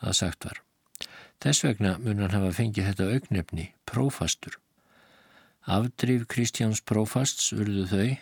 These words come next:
að eitt sinn þegar hann var á leið til átthaganna frá Stykkishólmi, þá gjörði alldimmt kafald sél. Kristján kom aldrei fram og héldu þeir sem best þekktu til að hann myndi hafa farið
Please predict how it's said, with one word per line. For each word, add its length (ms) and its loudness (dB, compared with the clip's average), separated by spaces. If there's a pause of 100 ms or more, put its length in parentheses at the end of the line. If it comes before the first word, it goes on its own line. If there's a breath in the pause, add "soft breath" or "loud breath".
(160)
að 180 0
eitt 220 -2
sinn 240 0
þegar 280 0
hann 160 2
var 120 2
á 80 0
leið 220 2 (100)
til 120 -2
átthaganna 600 2
frá 160 -2
Stykkishólmi, 840 0 (800 loud breath)
þá 160 0 (320)
gjörði 480 2
alldimmt 800 -2
kafald 560 2
sél. 280 2 (1500 loud breath)
Kristján 520 2 (100)
kom 280 0
aldrei 440 2
fram 300 -4 (320)
og 160 -2
héldu 320 2
þeir 220 2
sem 180 0
best 300 -2
þekktu 340 -2
til 260 2
að 160 2
hann 140 0
myndi 300 -2
hafa 240 0
farið 480 0